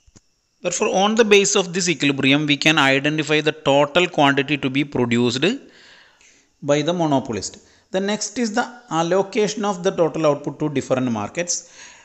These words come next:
For the allocation, we are considering the following conditions. Initially, we are allocating to market A. Therefore, M R A must be equal to M C. This is the second condition. On the basis of this condition,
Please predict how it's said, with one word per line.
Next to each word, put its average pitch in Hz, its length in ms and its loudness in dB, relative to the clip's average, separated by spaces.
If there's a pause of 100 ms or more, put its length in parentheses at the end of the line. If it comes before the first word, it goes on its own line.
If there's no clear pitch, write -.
(160)
For 220 200 -2
the 220 180 -6
allocation, 190 960 -2 (460)
we 180 120 -2
are 196 140 0
considering 170 680 -2
the 160 100 -2
following 156 480 0
conditions. - 1040 -8
Initially, 214 560 -4
we 202 120 -2
are 202 140 0
allocating 170 680 0
to 175 80 -2
market 139 400 -4 (160)
A. 135 420 -4 (220)
Therefore, 196 340 -4
M 190 300 -4
R 214 320 -2
A 196 240 0
must 170 260 -6
be 165 220 -6
equal 139 320 -6
to - 200 -12 (160)
M 117 140 -4
C. - 280 -10 (280)
This 202 160 -8
is 202 120 -6
the 214 100 -2
second 156 400 -2
condition. 127 500 -6 (260)
On 202 200 -4
the 220 80 -2
basis 202 300 0
of 196 180 -6
this 240 180 -4
condition, 160 720 -4